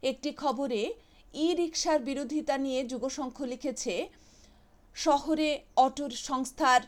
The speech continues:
মহামিছিল ছাব্বিশে। শিল্প সংস্কৃতিতে যুগশঙ্খ জানিয়েছে, আরও বড় হচ্ছে রূপমের নাট্যযজ্ঞ। খেলার খবরে সাময়িক জানিয়েছে,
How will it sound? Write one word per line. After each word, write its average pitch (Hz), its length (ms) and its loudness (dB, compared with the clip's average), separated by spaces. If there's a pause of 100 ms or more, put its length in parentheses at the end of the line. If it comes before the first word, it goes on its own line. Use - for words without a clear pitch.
(180)
মহামিছিল 240 800 0 (200)
ছাব্বিশে। 185 840 -2 (1000)
শিল্প 349 420 0
সংস্কৃতিতে 339 760 -2
যুগশঙ্খ 277 600 -6
জানিয়েছে, 254 760 -2 (280)
আরও 269 440 2 (280)
বড় 247 260 8
হচ্ছে 247 640 -4 (200)
রূপমের 240 520 2 (220)
নাট্যযজ্ঞ। 185 920 -2 (540)
খেলার 170 360 0
খবরে 214 500 -2 (220)
সাময়িক 247 480 0
জানিয়েছে, 247 680 -4